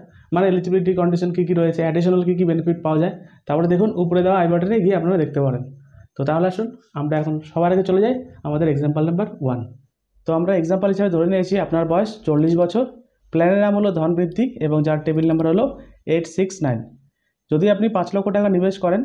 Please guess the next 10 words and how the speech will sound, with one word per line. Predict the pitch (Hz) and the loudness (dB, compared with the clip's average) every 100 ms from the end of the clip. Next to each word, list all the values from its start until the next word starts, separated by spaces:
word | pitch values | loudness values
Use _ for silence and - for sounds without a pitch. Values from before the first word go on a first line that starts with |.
| - 151 | -4 -2
এবং | 160 156 | 0 0
পলিসি | 160 165 | 0 0
টার্ম | 185 185 | 0 2
নেন | 185 208 | 2 2
দশ | 147 143 | 0 0
বছরের | 165 165 170 | -2 -2 -2
জন্য, | 156 160 254 - - _ _ - | 0 -2 -4 -10 -20 _ _ -2
তাহলে | 165 196 | 0 2
আপনাকে | 190 208 214 | 0 0 0
সামেশ্বর | 175 180 180 | 0 0 0